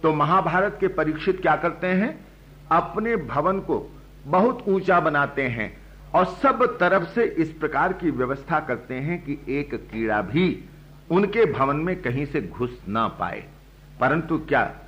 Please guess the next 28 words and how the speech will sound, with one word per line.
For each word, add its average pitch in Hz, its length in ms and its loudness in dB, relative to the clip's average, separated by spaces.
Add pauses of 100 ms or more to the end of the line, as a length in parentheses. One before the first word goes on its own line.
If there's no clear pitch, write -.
(240)
सांप 143 200 4
घुस 113 360 -8
नहीं 160 200 0
पाता? 185 480 -4 (260)
वह 110 80 0
सांप 117 440 0
घुसता 139 380 2
है 180 460 0 (320)
और 214 120 6
सातवें 147 520 0
दिन 202 180 0
तक्ष-, - 580 -6
वो 147 200 2 (120)
ड-, 120 540 -2
डसने 143 380 -2
के 135 140 -2
कारण 151 380 2 (340)
परीक्षित 131 460 -2
की 185 100 4
मृत्यु 185 380 2
हो 135 100 4
जाती 113 340 0
है। - 160 -8 (440)
तो 151 100 4
महाभारत 165 840 4
के 233 160 0
परीक्षित 156 600 0
भी 165 320 2